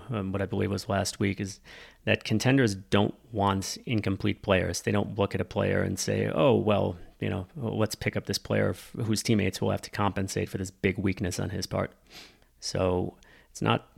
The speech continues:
really that there's a team that, uh, can compensate for his weaknesses. I mean, they just, they don't want players like that.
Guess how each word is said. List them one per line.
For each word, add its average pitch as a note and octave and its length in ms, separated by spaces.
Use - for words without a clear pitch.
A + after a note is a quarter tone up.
really A2 340
that F#2+ 280
there's G2 160
a F#2+ 60
team G2+ 300
that, - 340
uh, F#2+ 360
can G#2+ 160
compensate G2 640
for G2 120
his F#2+ 140
weaknesses. F#2+ 680
I G2 40
mean, F#2 200
they F2+ 120
just, - 260
they G2+ 80
don't F#2+ 160
want F#2+ 280
players F#2+ 380
like F#2+ 200
that. F2+ 300